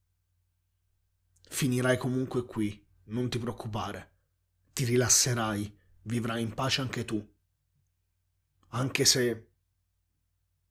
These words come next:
morirà tua figlia, molto giovane, morirà tuo marito,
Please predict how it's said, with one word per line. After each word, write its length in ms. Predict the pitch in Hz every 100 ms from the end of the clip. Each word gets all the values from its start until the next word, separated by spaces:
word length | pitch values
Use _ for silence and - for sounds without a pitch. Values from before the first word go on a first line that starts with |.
| _ -
morirà 420 | 104 113 110 107
tua 140 | 123
figlia, 640 | - 123 120 110 110 - _ _ _ _ _ _ _ _ _
molto 340 | - 117 - 117
giovane, 400 | 123 127 107 107
morirà 500 | 117 127 120 123 120
tuo 200 | - 123
marito, 720 | 120 120 123 110 131 147 -